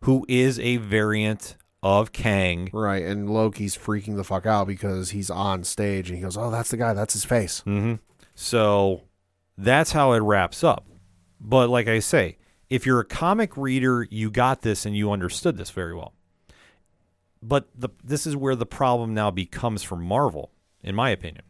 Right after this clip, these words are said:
Speaker 2: Mm-hmm.
Speaker 1: You're now bigger than the comic audience. You're now pop culture.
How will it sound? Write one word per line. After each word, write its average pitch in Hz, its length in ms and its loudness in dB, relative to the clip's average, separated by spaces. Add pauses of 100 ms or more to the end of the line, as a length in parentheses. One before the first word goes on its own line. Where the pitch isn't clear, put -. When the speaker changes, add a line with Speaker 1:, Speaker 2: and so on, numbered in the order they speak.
Speaker 2:
Mm-hmm. 98 340 -6 (1000)
Speaker 1:
You're 120 220 0
now 160 640 4 (680)
bigger 135 600 0 (340)
than 117 380 -2 (140)
the 107 120 -6
comic 113 540 -6 (100)
audience. - 800 -6 (480)
You're 113 200 -4
now 117 240 2
pop 110 300 0
culture. - 440 0